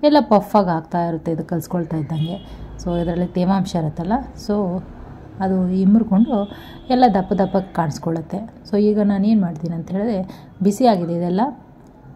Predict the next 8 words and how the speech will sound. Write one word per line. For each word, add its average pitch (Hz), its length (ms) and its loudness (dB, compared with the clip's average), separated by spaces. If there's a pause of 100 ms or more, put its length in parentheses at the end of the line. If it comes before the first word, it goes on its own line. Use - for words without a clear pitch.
(260)
ನಾನು 180 320 0
ನೀರು 226 240 8
ಸೇರಿಸ್ಕೊಳ್ತೀನಿ. 170 760 -4 (720)
ಒಂದು, 175 440 0
ಒಂದು 247 320 4
ಕಪ್ - 240 0
ಅಷ್ಟು 170 260 -2
ಇದಕ್ಕೆ 180 380 -2